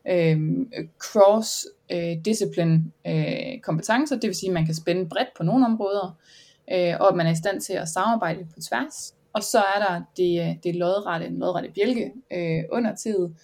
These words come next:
som, øh, som ligesom er det, der er, er ens spidskompetence.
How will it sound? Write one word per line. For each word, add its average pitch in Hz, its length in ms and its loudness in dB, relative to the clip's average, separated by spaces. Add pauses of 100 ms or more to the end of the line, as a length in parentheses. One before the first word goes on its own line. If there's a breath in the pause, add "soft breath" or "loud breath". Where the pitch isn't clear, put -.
(320 soft breath)
som, 185 440 2
øh, 180 180 -2
som 196 160 -8
ligesom 202 220 0
er 180 40 0
det, 190 260 2 (160)
der 196 200 -2
er, 165 400 0
er 175 80 0
ens 170 420 -2
spidskompetence. 170 880 -4